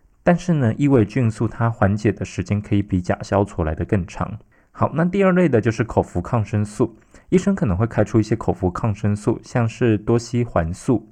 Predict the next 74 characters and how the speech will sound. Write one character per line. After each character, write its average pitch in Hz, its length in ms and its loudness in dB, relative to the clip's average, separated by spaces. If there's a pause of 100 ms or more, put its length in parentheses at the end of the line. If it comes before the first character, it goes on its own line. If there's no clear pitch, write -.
来 90 120 2
治 - 160 -4
疗 98 160 4
这 110 100 0
些 113 140 0
伴 113 160 0
有 95 140 2
肿 - 240 -4
块 104 260 -2
或 107 140 0
者 92 100 -2
是 - 160 -8
痤 92 240 -4
疮 110 260 0
的 107 120 0
中 120 360 0
度 120 280 0
至 107 160 0
重 104 240 -2
度 104 120 0
的 90 120 -2
酒 - 180 -4
糟 101 180 2
性 104 220 -2
皮 - 160 -4
肤 - 180 -4
炎 90 220 -2
等 90 180 -2
等。 113 120 0 (360)
那 185 100 2
第 185 120 0
三 185 180 0
类 190 140 2
呢， 120 260 -2
医 127 60 -6
生 123 160 -4
会 123 100 -2
开 117 160 -4
的 110 120 0
是 - 100 -4
口 - 220 -2
服 - 240 -4
痤 - 200 -4
疮 - 240 -2
的 107 80 0
治 107 200 -4
疗 90 200 -2
药 98 160 2
物。 113 240 0 (300)
如 175 100 6
果 185 120 4
你 131 120 2
是 117 140 -2
患 139 240 2
有 104 140 -2
对 143 240 2
于 98 160 2
其 - 300 -4
他 120 240 -4
治 117 200 -6
疗 87 200 0
无 92 200 -2
效 113 240 0
的 95 120 -2
重 117 260 -2
度 127 140 2
酒 92 120 -4
糟 104 160 0
性 107 180 -2
皮 98 200 -4
肤 104 160 -2
炎 104 160 0
的 - 100 -10
话， - 260 -2